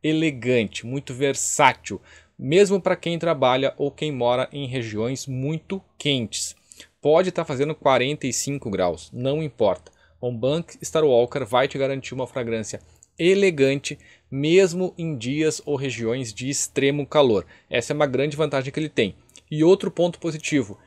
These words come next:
é um perfume que é termoativado. Essa nota de gengibre especialmente, junto com a noz moscada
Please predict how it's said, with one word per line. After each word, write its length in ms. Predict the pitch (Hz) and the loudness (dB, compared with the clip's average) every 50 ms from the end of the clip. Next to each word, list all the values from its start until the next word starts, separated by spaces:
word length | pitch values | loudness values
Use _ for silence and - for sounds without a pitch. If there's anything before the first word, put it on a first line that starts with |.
| _ _ _ _ _ | _ _ _ _ _
é 100 | - 165 | 0 0
um 80 | 185 190 | 0 2
perfume 480 | 175 175 147 131 - - 160 170 175 | 0 0 0 0 0 2 2 2 2
que 240 | 165 - - 170 165 | 0 -4 -2 2 2
é 60 | 160 | 2
termoativado. 840 | 160 - - 151 143 151 147 143 - 165 147 135 139 120 117 110 101 - | 2 2 2 2 2 2 0 -4 -4 -4 0 2 4 4 4 4 0 -6
Essa 120 | - - | -6 -4
nota 160 | 135 131 - | -4 -4 -4
de 120 | 147 147 143 | -4 -4 -4
gengibre 520 | 139 143 139 123 101 113 147 170 151 139 | -4 -4 -4 -4 -2 -2 -2 -2 -2 -2
especialmente, 800 | 123 - - 120 104 - 113 104 101 110 127 143 - - - - _ - _ _ | -6 -6 -6 -6 -6 -4 -4 -4 -2 -2 -2 -2 -4 -6 -10 -14 _ -20 _ _
junto 260 | - 117 156 180 165 - | -4 -2 -2 -2 -2 -4
com 140 | - 147 | -4 -4
a 20 | 135 | 0
noz 200 | 131 120 117 - | 0 0 0 -2
moscada 600 | 113 98 90 - - 131 135 143 123 104 95 | -4 -8 -8 -4 -2 0 0 0 0 -2 -6